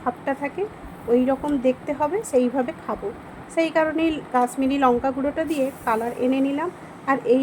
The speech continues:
রকমভাবে দেখো কিছুক্ষণ মশলার সঙ্গে কচুগুলো নেড়ে নেওয়ার পরে একটু প্রয়োজন মতো জল দিয়ে দেব, আর লবণ হলুদ সেটা নিজেদের পছন্দ মতো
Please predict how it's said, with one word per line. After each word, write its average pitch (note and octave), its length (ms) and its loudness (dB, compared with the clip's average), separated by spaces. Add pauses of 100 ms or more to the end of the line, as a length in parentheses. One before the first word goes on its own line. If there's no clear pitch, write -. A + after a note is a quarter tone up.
রকমভাবে E4 480 2 (120)
দেখো B3+ 200 0 (340)
কিছুক্ষণ C#4 500 -2 (100)
মশলার B3+ 440 -2
সঙ্গে D4 340 0 (460)
কচুগুলো C4 460 2
নেড়ে B3+ 320 4
নেওয়ার D4+ 300 0
পরে C4+ 180 4 (420)
একটু B3+ 160 -4 (120)
প্রয়োজন B3+ 380 4 (100)
মতো C#4 180 -2 (120)
জল A3+ 160 4 (100)
দিয়ে C4+ 220 2
দেব, C#4+ 140 -2 (440)
আর C#4 80 6 (100)
লবণ A#3+ 340 6
হলুদ C#4+ 260 -2 (140)
সেটা C#4 220 0 (140)
নিজেদের B3+ 440 0
পছন্দ B3+ 360 0 (120)
মতো C#4 180 -2